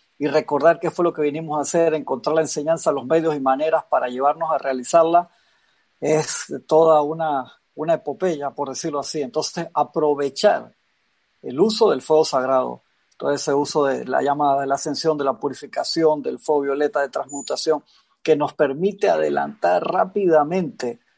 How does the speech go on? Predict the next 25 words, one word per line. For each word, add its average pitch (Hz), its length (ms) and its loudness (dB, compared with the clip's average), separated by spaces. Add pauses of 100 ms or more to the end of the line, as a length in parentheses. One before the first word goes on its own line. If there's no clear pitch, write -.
(120)
y 160 140 0
pasar 220 520 2
por 160 240 0
todas 180 300 4
esas 175 180 -4
eca-, 170 420 2
etapas, 165 360 0
entonces 185 260 2
abrazar 156 640 0
esas 170 260 -8
etapas 139 540 -4
en 139 80 -16
vez 160 200 -6
de, 170 280 -4 (260)
de 151 160 -2
dejar 175 300 -2
esas 185 260 -8
cosas 185 260 -10
con 165 160 -8
nostalgia, 170 400 0
decir, 175 240 4
"Hey, 160 140 2
gracias 139 340 -4
Padre 170 360 -2
que, 135 260 -6